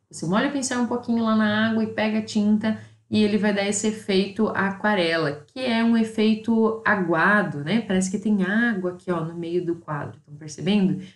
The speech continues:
Como se tivesse manchas de água. Bom, mas tem mais um artista que eu quero mostrar pra vocês, que é o, o,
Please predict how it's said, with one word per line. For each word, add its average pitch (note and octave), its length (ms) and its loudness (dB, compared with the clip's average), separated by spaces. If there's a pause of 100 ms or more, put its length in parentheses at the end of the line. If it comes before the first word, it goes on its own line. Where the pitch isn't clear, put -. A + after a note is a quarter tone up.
(160)
Como D#3+ 100 -14
se D3+ 60 -8
tivesse F3+ 260 -2
manchas G3+ 640 2
de G3+ 100 0
água. - 360 -4 (720)
Bom, F#3 360 2 (220)
mas D4 180 -2
tem E4 200 2
mais F4+ 360 2
um E4+ 120 0
artista D4 520 -2
que C#4+ 80 -6
eu C#4 80 -4
quero C4 280 -2
mostrar C4 300 -6
pra B3+ 120 -6
vocês, A3 800 2 (220)
que G#3+ 100 2
é G#3 80 6
o, G#3+ 80 6
o, G#3+ 680 4